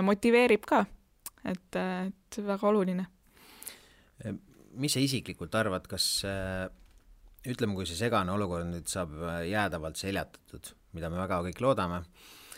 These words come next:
Speaker 2: kas on mingisugused muutused, mis nüüd jäävadki? Näiteks,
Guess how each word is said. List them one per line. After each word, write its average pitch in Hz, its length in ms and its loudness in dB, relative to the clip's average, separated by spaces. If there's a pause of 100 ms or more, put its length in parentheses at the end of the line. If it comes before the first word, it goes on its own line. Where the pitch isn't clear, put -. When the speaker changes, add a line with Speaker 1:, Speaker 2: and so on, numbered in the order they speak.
(640)
Speaker 2:
kas 98 160 -2
on 131 160 4
mingisugused 95 640 0
muutused, 113 640 -2 (260)
mis 101 160 -6
nüüd 98 140 -4
jäävadki? 101 580 0 (640)
Näiteks, - 560 -4